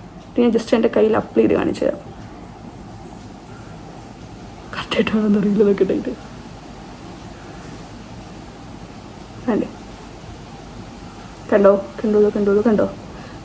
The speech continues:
ആ ഒരു ഷെയ്ഡ് ഭയങ്കര, ഭയങ്കര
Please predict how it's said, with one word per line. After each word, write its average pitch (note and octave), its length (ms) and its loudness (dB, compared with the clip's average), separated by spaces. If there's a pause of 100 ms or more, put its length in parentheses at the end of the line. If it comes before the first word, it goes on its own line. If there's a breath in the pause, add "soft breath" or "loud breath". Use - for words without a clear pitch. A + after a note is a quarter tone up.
(120)
ആ - 20 10 (120)
ഒരു B3 180 8
ഷെയ്ഡ് A#3+ 340 10 (800 loud breath)
ഭയങ്കര, F4+ 420 12 (260)
ഭയങ്കര B4 200 10